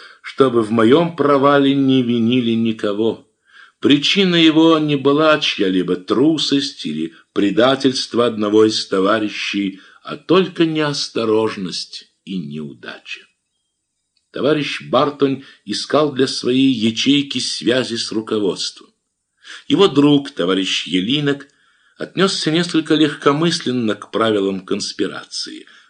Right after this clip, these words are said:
пообещав связать его с кем надо, хотя должен был раньше поговорить со мной,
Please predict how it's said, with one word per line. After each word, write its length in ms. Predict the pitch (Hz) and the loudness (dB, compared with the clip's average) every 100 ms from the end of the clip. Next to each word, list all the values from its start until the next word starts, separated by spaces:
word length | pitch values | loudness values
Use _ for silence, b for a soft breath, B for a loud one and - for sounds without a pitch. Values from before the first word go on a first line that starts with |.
| _ | _
пообещав 680 | 208 202 160 - - 127 123 | -4 0 0 2 4 4 2
связать 580 | - 110 95 131 139 | -2 -2 2 0 2
его 180 | 107 110 | 0 2
с 120 | 110 | 0
кем 360 | - 120 113 87 | -4 -4 -4 -4
надо, 440 | 85 85 82 76 b b b | -2 -4 -4 -8 b b b
хотя 380 | - 76 - 78 | -10 -10 -6 -8
должен 720 | 67 113 160 170 147 160 139 | -4 2 2 2 0 -2 0
был 380 | 151 151 - - | 2 2 0 -8
раньше 560 | - - 113 127 - | -12 -6 -4 -4 -4
поговорить 640 | 127 127 123 113 113 143 139 | -2 -2 -2 0 0 -2 -4
со 220 | - 123 | -6 -4
мной, 520 | 127 131 151 151 113 | -4 0 2 4 2